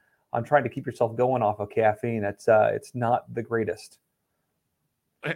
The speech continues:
Speaker 2: no, it's not. And I think one of the things that, uh, i-, is so amazing is what we can do when we are well rested. And I think when you struggle with snoring or sleep apnea, you're almost never well rested. And, and I think one of the things that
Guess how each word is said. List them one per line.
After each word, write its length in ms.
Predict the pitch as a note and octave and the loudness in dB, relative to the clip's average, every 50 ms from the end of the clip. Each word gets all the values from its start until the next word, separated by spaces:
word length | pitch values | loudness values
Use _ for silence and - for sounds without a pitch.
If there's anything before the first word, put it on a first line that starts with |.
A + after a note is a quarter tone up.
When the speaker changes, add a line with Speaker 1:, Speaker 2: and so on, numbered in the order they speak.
| - D#3+ | -6 -6
Speaker 2:
no, 280 | D#3+ F3+ G#3+ A#3+ A3 | 0 2 4 4 4
it's 200 | F#3+ - - - | 4 2 -2 -2
not. 240 | F#3+ F3+ F3+ E3+ D#3+ | 2 4 4 4 4
And 140 | D#3 D#3 D#3 | 2 2 2
I 100 | D#3 D3+ | 2 2
think 320 | D#3 - G3+ G#3+ E3 - | 2 0 -2 -2 -2 -2
one 160 | A3 G#3+ G#3 | -2 -2 0
of 100 | G3+ F#3+ | 0 0
the 100 | F3+ E3+ | 0 0
things 400 | E3+ - - F#3 F#3 F#3 E3 - | 0 0 -2 -2 0 -2 -4 -2
that, 280 | - F3+ E3+ D#3+ E3 - - | 2 2 2 2 0 0 2
uh, 160 | D#3 D3+ C#3 - - | 4 4 4 2 0
i-, 200 | E3 D#3 D#3 D3+ D#3 | 0 2 2 0 0
is 240 | E3 E3 D3 D3+ - | 0 0 0 -2 -4
so 320 | - - F#3 F#3 F#3 F3 | -2 0 2 2 2 2
amazing 520 | D#3+ D#3 D3+ D#3+ E3+ D3+ - F3 D#3+ D3 | 0 0 0 -2 -2 -2 -2 -2 0 0
is 200 | D3 C#3+ C3 A2 | 0 0 -2 -4
what 420 | A#2 - C3+ B2+ D3 F3+ G3+ - F3+ | -8 -8 -4 2 6 6 6 6 4
we 140 | F#3 F3 C3+ | -2 -6 -6
can 460 | - - - E3+ E3+ F#3+ F#3+ F3+ D#3+ | -10 -6 -4 -2 0 0 -2 0 0
do 240 | D3+ D3 C#3+ C#3 C3 | 0 2 2 0 0
when 220 | B2+ C#3 C3 C3 | 0 -2 -2 -2
we 160 | C#3+ D#3 D3+ | -2 0 0
are 140 | C#3 C3 B2+ | 2 0 2
well 260 | B2 C#3 D3 C#3 B2+ | 2 4 4 4 4
rested. 560 | A#2+ B2+ D3 D3+ - - G2+ D#2+ D2 D#2 F2+ - _ _ _ _ _ _ _ _ _ | 2 2 0 0 -2 -6 -10 -10 -10 -12 -14 -18 _ _ _ _ _ _ _ _ _
And 140 | D3+ D#3+ | 2 4
I 100 | D#3+ E3 | 4 4
think 280 | D#3+ - G3 G#3+ A3 G#3+ | 4 4 2 0 0 0
when 160 | A3+ A3+ G#3+ | 0 0 0
you 100 | G#3 F#3+ | 0 0
struggle 420 | - - E3+ E3+ E3+ F3 F3+ F#3 F3+ | -2 0 2 4 4 4 4 2 0
with 120 | E3+ - | 0 -2
snoring 440 | - - E3 D#3+ D#3+ E3+ F3+ F3+ E3+ | -4 -2 0 0 2 2 0 0 0
or 80 | D#3 | -2
sleep 340 | C3+ - - E3+ E3+ E3 E3 D3 | -4 -4 -4 -4 -4 -2 2 4
apnea, 540 | D#3 E3 E3 - D#3+ D3 D3 C#3 C#3 C3+ A#2+ | 4 4 4 2 0 0 2 2 0 -2 -4
you're 260 | C3+ C#3+ F3 G3 G3+ | -2 2 4 4 4
almost 340 | A3+ G#3+ G#3 G3+ D3+ - C#3+ | 4 4 2 -2 -2 -2 -2
never 280 | D3 E3 F3+ E3+ D#3 | -2 0 2 2 2
well 240 | C3 A#2+ A#2 A2 G#2+ | 2 2 2 2 2
rested. 440 | G#2+ G#2 F#2+ - - - A2 G#2 G2+ | 0 -2 -2 -4 -6 -6 -6 -6 -6
And, 240 | A2 A#2 B2 C3 - - | -6 -6 -6 -6 -4 -2
and 120 | D3 D3 | 0 2
I 100 | D3+ C#3+ | 2 2
think 280 | C#3+ - F#3 F#3+ F#3 F#3 | 2 2 0 0 0 0
one 140 | F3+ F3+ F#3 | -2 -2 0
of 80 | F3+ | -2
the 60 | D3+ - | -2 -4
things 280 | - F3 F3 E3 - | -4 -6 -6 -4 -2
that 200 | E3 D#3 C3+ - | 0 0 0 0